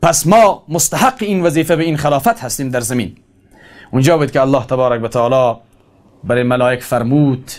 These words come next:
«چیزی که من الله می‌دانم شما نمی‌دانید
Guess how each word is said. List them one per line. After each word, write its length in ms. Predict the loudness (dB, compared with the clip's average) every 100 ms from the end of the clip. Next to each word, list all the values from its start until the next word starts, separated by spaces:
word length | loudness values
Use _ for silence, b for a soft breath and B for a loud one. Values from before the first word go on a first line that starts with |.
| _
«چیزی 380 | -4 -2 0 -2
که 100 | -2
من 160 | 0
الله 520 | 2 0 2 2 2
می‌دانم 640 | 2 2 2 2 0 0 -4 B B B B
شما 460 | -4 0 2 2 2
نمی‌دانید 800 | 2 0 2 2 2 -2 -6 -18